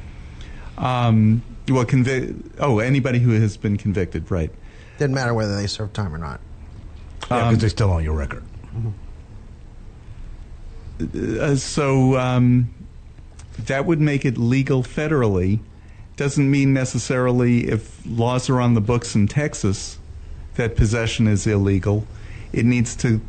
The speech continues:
Speaker 1: come off the books in Texas as well. So you said thirty-seven states have legalized medicinally.
Speaker 3: Mm-hmm.
Speaker 1: The other thirteen need to legalize it medicinally. The other, how many have decriminalized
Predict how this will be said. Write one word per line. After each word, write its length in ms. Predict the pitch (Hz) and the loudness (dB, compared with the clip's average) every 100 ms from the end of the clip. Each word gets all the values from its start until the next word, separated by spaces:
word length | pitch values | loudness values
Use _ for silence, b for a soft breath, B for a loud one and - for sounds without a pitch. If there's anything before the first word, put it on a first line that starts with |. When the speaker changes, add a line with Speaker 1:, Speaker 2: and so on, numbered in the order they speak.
| - | -6
Speaker 1:
come 220 | - 127 | 0 2
off 240 | 120 120 | 2 0
the 80 | - | 0
books 340 | 107 120 120 - | 0 0 0 2
in 140 | 107 | 2
Texas 500 | - 151 - 117 - | 2 0 0 -2 0
as 160 | 104 113 | 0 2
well. 300 | 135 143 110 | 4 4 2
So 360 | - 113 104 | 2 2 4
you 160 | 104 113 | 4 4
said 240 | 110 117 107 | 2 0 0
thirty-seven 640 | 123 117 117 123 104 104 | 2 2 2 2 2 2
states 360 | - 110 107 | 2 0 2
have 300 | - 101 95 - B B B - | 2 2 0 -4 B B B 0
legalized 840 | 120 117 113 110 107 104 - - | 0 2 4 4 4 0 -4 -2
medicinally. 840 | 113 101 113 139 - 110 87 90 107 | 2 4 2 2 2 4 4 4 2
Speaker 3:
Mm-hmm. 460 | 104 90 95 95 92 - - - - - - | 4 6 8 6 4 2 -12 -12 -14 -12 -4
Speaker 1:
The 140 | 117 117 | 0 2
other 180 | 120 | 2
thirteen 840 | 117 143 123 - 143 143 139 131 113 | 2 0 -2 0 2 4 6 6 6
need 220 | 120 110 | 4 4
to 100 | 113 | 4
legalize 600 | 104 104 107 98 101 - | 4 4 4 4 4 2
it 80 | - | 2
medicinally. 840 | 98 90 92 - 101 98 104 120 - B B B B | 4 4 2 2 2 4 4 2 0 B B B B
The 140 | - 110 | -2 0
other, 600 | 113 120 117 113 110 107 107 - 113 | 2 2 2 2 2 2 0 -4 0
how 140 | 120 | 4
many 480 | 127 120 123 127 - - - - - 143 | 4 4 4 2 0 -8 -16 -18 -10 0
have 200 | 135 113 | 2 2
decriminalized 1040 | 120 113 139 123 123 123 123 120 - - | 2 0 2 4 4 4 4 2 -2 -10